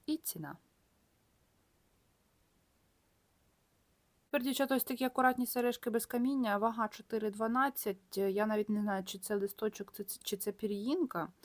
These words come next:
на ваш розсуд буде. На англійській застібці. Довжина чотири з половиною сантиметри.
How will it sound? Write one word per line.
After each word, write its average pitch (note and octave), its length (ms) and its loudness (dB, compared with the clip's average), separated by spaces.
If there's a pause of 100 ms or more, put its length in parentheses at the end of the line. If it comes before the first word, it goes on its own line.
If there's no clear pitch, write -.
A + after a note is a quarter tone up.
(400)
на G3+ 120 -2
ваш F3 280 0
розсуд E3+ 400 -4
буде. E3 340 -2
На G3 200 0
англійській G#3+ 540 0
застібці. A#3 680 -4 (1500)
Довжина A3 500 2
чотири A#3 360 0
з - 60 -8
половиною G3 540 -2
сантиметри. - 760 -6